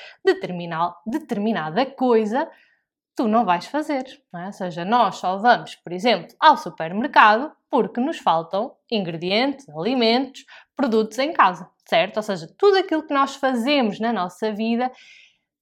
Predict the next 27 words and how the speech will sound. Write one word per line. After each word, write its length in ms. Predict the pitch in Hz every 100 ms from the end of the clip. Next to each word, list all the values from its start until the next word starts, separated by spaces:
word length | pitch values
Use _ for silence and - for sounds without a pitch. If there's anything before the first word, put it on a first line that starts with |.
| _
tem 280 | 262 247 254
um 60 | 247
motivo, 500 | 262 262 185 147 175
ou 60 |
seja, 380 | - 202 202 220
nós 280 | 220 214 208
agimos 500 | 262 240 240 247 -
por 460 | - 302 311 311 -
determinado 800 | 240 277 262 269 277 202 190 220
motivo, 400 | 247 254 208 214
seja 360 | - 196 214 226
porque 280 | 226 - 233
nos 120 | -
faltam 340 | 196 196 220
alimentos 460 | 220 262 214 202 277
em 100 | 339
casa, 400 | 277 240 240 262
seja 400 | 254 208 233 254
porque 540 | - 226 226 240 247
nos 180 | 254 277
falta 340 | - 196 196 247
saúde, 480 | - 311 294 294
seja 360 | - 254 269 285
porque 680 | 294 277 269 - - 294 294 - - - - _ 247
outro 240 | 247 254
motivo 320 | 262 226 180
qualquer. 440 | - 240 247 -